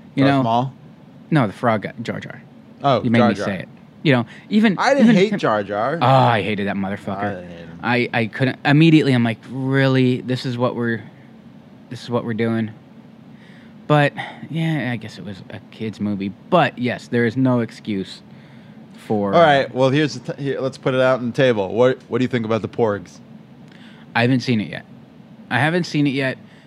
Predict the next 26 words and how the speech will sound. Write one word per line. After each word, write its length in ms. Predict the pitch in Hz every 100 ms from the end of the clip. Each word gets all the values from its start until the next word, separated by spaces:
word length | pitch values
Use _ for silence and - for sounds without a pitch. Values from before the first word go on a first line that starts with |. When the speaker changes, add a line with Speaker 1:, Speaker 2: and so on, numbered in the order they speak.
| - - - - - -
Speaker 1:
W-, 240 | 147 143 - - - - - - - - - - - - - -
from 240 | - 139
what 180 | 151 -
we've 220 | 143 123
seen, 580 | - 143 139 151 160 - - - - -
like, 120 | 160
it's 140 | 190 -
Star 280 | - 123
Wars. 300 | 95 85 - -
They're, 200 | 127 123 131
they're 140 | 139
gonna 280 | 127 139 123 -
throw 220 | 131 123
a 20 |
little 160 | 123 117
something. 260 | - 120 - - -
You 120 | 226
know 60 | 240
what? 100 | -
People 260 | 269 254 247
shat 300 | - 208 196
on 120 | 160
B 140 | 147
B 140 | 135 127
eight 180 | 117 -
too 260 | 117 87